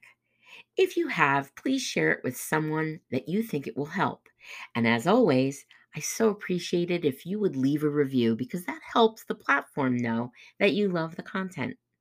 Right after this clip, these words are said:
I'd also love it if we could continue this conversation about growth on Instagram. There'll be a post, as always, on my page at the Maria D R about this episode,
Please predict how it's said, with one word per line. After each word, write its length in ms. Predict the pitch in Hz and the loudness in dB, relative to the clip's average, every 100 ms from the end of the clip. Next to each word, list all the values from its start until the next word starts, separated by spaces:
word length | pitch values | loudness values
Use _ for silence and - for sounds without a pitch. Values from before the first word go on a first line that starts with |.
| _ _ _ - | _ _ _ 2
I'd 220 | 170 180 - | 4 4 0
also 440 | - 175 196 - 202 | -4 -2 -2 -2 -2
love 360 | 185 151 156 | -2 -2 0
it 80 | 156 | 0
if 160 | 135 - | -2 0
we 120 | 175 | -2
could 220 | 180 135 | -4 -10
continue 680 | - 117 113 - 190 185 180 | -8 -6 -6 -4 -2 0 -2
this 200 | 170 175 | -4 -8
conversation 840 | - 143 139 147 139 127 127 - 113 | -2 0 0 -2 -2 -2 -2 -2 -2
about 340 | 117 127 - | 0 -2 -4
growth 280 | 131 123 127 - | -4 -2 -4 -8
on 180 | 135 | -8
Instagram. 640 | 113 135 - 131 - - - - _ _ _ - | -6 -8 -8 -8 -6 -4 -6 -14 _ _ _ -4
There'll 120 | 180 | 2
be 120 | 196 | 4
a 60 | 185 | 2
post, 420 | - 220 233 220 | 8 8 8 6
as 180 | 220 214 | 2 2
always, 320 | 185 190 180 | 2 2 2
on 140 | 156 | 0
my 140 | 175 202 | -2 -2
page 480 | 196 156 151 151 - _ - | 0 2 0 -2 -12 _ -2
at 200 | 143 - - | 0 0 -6
the 280 | 120 147 156 | -6 -2 0
Maria 440 | 165 151 156 175 | 0 0 2 0
D 260 | 165 185 165 | -2 0 0
R 360 | 120 120 123 - - | 0 -2 -6 -8 -6
about 260 | 123 131 - | -4 -4 0
this 240 | 180 196 | 0 2
episode, 580 | 165 - 117 - 113 156 | -2 -2 -6 -6 -4 -6